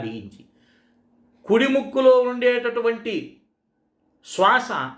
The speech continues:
ఎడమ ముక్కులోకి రావాలంటే ఈ కుడి ఇలా భుజ, ఇది పిడికిలు ఇలా పెట్టి మన యొక్క చంకలో దాన్ని కలాగా ఒత్తి పెట్టి ఒక ఐదు పది నిమిషాలు ఉంటే నాడి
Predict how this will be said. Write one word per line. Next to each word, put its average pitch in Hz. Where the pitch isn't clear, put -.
ఎడమ 185
ముక్కులోకి 254
రావాలంటే 220
ఈ 220
కుడి 247
ఇలా 226
భుజ, 185
ఇది 214
పిడికిలు 214
ఇలా 175
పెట్టి 131
మన 165
యొక్క 226
చంకలో 214
దాన్ని 165
కలాగా 170
ఒత్తి 160
పెట్టి 139
ఒక 180
ఐదు 202
పది 170
నిమిషాలు 160
ఉంటే 139
నాడి 151